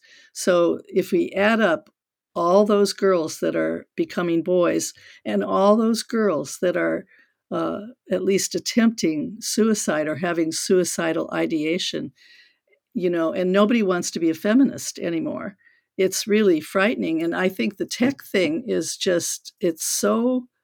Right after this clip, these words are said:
uh, it's, I don't know if it's causal, but it has accelerated the pornographic culture that the girls have to live in and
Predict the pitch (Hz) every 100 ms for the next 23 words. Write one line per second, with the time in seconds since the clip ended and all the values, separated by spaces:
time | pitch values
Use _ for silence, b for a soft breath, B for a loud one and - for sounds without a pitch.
0 | _ _ _ _ _ _ - 202 185 170
1 | 190 - - 202 214 247 220 208 202 -
2 | - - 214 196 185 - 170 151 175 170
3 | 190 180 180 170 - 190 - - - 254
4 | 262 202 156 147 143 - - _ b b
5 | b b b - 185 170 - - 233 226
6 | 220 165 180 180 185 - - - - _
7 | _ - 190 185 - 175 165 175 165 -
8 | 156 180 170 160 - 165 156 - 135 170
9 | 180 165 123 160 185 b b b b b
10 | 226 175 170 170 170